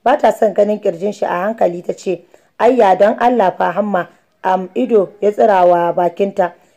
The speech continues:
da yake sheƙi cikin fara canzawa ya ce, "Na ce ba za ki je ba ko?" Ita kuwa zuwa yanzu ta gama ƙulewa, cikin sanyi ta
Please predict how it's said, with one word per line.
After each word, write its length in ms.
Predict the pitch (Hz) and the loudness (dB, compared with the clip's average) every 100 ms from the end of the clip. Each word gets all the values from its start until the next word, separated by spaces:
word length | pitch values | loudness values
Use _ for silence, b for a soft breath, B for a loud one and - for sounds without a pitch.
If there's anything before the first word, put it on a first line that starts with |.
| b | b
da 260 | 151 185 180 | -2 2 4
yake 360 | 208 233 226 185 | 4 2 0 -2
sheƙi 460 | - 190 180 202 - | -2 -4 -4 -8 -12
cikin 300 | 208 208 208 | -2 -2 0
fara 380 | 214 208 185 - b b - | 0 2 2 -2 b b 2
canzawa 520 | 202 202 190 175 175 | 2 2 2 2 2
ya 60 | 180 | 0
ce, 180 | - 175 - b b | -4 -12 -12 b b
"Na 160 | 196 233 | -2 0
ce 160 | 262 | 2
ba 100 | 196 | 2
za 160 | 190 196 | 2 0
ki 140 | 196 | -2
je 140 | - 180 | -8 -2
ba 100 | 180 | 0
ko?" 320 | - 247 269 B B - | 2 0 0 B B -4
Ita 200 | 247 311 | 2 2
kuwa 340 | 302 240 233 | 4 4 4
zuwa 300 | 226 269 226 | 2 2 4
yanzu 380 | 196 185 214 208 | 2 0 -4 -2
ta 180 | 220 220 | 0 2
gama 340 | 233 208 180 202 | 2 2 0 0
ƙulewa, 420 | 208 185 180 175 b b | -2 2 0 -2 b b
cikin 300 | - - 233 | -8 0 2
sanyi 320 | 233 226 226 | 4 2 2
ta 80 | 220 | 2